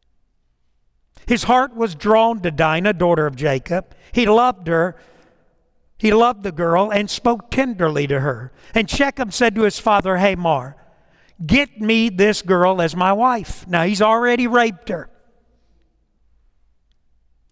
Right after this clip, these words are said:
Verse five, when Jacob heard that his daughter Dinah had been defiled, his sons were in the fields with his livestock, so he kept quiet about it until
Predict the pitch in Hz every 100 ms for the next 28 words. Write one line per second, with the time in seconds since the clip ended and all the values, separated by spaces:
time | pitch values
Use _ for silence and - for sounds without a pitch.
0 | _ _ - 214 208 220 226 190 214 202
1 | 262 262 247 220 - - - - 302 269
2 | 196 190 202 208 208 208 170 180 202 180
3 | 160 180 214 220 156 180 156 - 160 147
4 | 160 202 - - - 208 - 233 226 247
5 | 214 233 226 226 240 190 160 180 175 190
6 | 185 175 175 156 143 - 170 160 - -
7 | - 262 254 - 285 - - 277 269 185
8 | 160 165 147 147 156 156 190 175 151